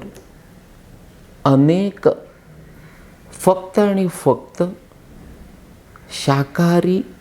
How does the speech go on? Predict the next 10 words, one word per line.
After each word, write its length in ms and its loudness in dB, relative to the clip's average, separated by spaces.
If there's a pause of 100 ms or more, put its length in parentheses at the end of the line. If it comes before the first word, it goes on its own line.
(460)
फूड, 500 2
शाकाहारी 580 -2 (140)
अन्न 280 2
देणारे 500 -2 (1040)
कितीतरी 680 0 (1400)
रेस्टॉरंट्स 680 2
आहेत 220 -2 (1300)
आणि 320 4
ज्यांची 580 0
नावं 400 2